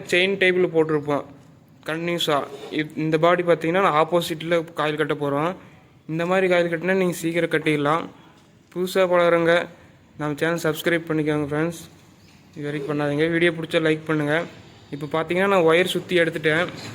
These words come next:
மூணு பேஸ்க்கு ஒரு மூணு காயிலு, சரிங்களா? இது ஒரு காயிலு, இது ஒரு காயிலு, இது பார்த்தீங்கன்னா ஸ்டாண்டு, இது ஒரு காயிலு, சரிங்களா? மூணு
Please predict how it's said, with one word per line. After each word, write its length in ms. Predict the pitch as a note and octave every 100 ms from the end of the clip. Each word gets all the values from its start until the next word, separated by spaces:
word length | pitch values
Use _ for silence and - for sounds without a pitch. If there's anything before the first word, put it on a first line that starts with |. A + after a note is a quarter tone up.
| - - - - - - D#3+
மூணு 160 | F3 E3+
பேஸ்க்கு 360 | F3 F3+ - D#3
ஒரு 80 | D#3+ D#3+
மூணு 140 | E3 D#3+
காயிலு, 300 | D#3+ D#3 D#3 E3+ E3+ - - -
சரிங்களா? 300 | - D#3 D#3 C#3+ C#3 - - - - - - -
இது 100 | D#3 E3
ஒரு 100 | E3
காயிலு, 240 | E3 E3+ F#3+
இது 80 | E3+
ஒரு 100 | E3+ E3
காயிலு, 300 | D#3+ E3 G3 A3+ - - - - - _ - - - - - - - - - - - -
இது 80 | E3
பார்த்தீங்கன்னா 340 | E3 D#3+ F#3 G3+
ஸ்டாண்டு, 300 | F3 E3+ F3
இது 100 | D#3+
ஒரு 80 | D#3+ D3+
காயிலு, 260 | C#3+ C#3+ - - - - - - - - - - -
சரிங்களா? 320 | D3 D3 C#3+ C3+ - - - - - - - - - - E3
மூணு 180 | F3+